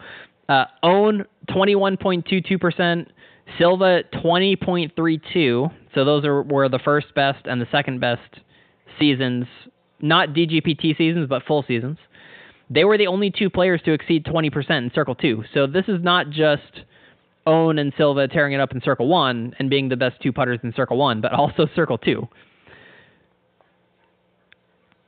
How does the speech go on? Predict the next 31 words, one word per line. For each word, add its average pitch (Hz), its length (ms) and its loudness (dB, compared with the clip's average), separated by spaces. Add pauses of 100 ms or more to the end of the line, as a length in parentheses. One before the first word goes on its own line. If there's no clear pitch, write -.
(180)
So 123 220 2
very, 170 280 2
very 160 380 0
cool. 120 500 0 (720)
Sometimes, 202 380 2 (140)
especially 165 420 0
in 139 60 0
the 127 100 0
M 143 140 0
P 127 180 0
O, 113 100 2
there's 120 260 -2 (580)
a 135 80 0
lot 139 340 0
more 120 640 -2 (1000)
difference 123 480 0
between 127 320 0
who 143 220 4
the 131 100 0
top 139 320 0
players 131 280 0
are 127 160 2
in 120 100 -4
Circle 127 260 -2
one 127 180 -2
and 120 100 -2
who 123 80 0
the 120 80 -2
top 120 280 -2
are 113 200 0
in 110 180 -6